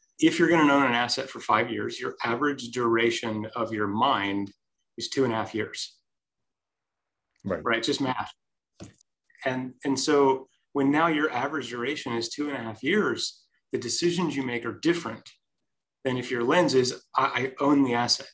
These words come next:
Speaker 1: I'm just an owner." And it doesn't mean I don't sell. It just means I'm an owner. And if there's a better owner of it for me for any reason, including an economic reason, then sure, oh, I can talk about selling.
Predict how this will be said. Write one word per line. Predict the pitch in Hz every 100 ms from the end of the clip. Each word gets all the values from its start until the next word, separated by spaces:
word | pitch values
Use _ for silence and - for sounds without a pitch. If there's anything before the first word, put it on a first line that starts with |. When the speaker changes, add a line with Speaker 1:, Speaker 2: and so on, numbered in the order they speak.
| _ _
Speaker 1:
I'm | 131
just | 135 208 214
an |
owner." | 190 180 120
And | 123 143
it |
doesn't | - - 156
mean | 160
I | 123
don't | 110 131 -
sell. | - 190 123 101 113 - _ _ _ -
It | 117
just | 214 -
means | 156 151 151 135 - - _ _ _
I'm | 135 135
an |
owner. | 120 117 107 - _ _ _ -
And | 135
if | 135
there's | 135 120
a |
better | 107 131 175 147 135
owner | 123 120 110
of | 101
it | -
for | - 117
me | 104 107
for | 127 123
any | 120 143 117
reason, | 107 107 123
including | 117 120 117 110
an | 107
economic | 104 104 104 110 107
reason, | 104 101 110
then | 110 110 - -
sure, | - 190 107
oh, | 101 110 110
I | 104
can | 104 110
talk | 113 110
about | 113 98
selling. | - 127 101 98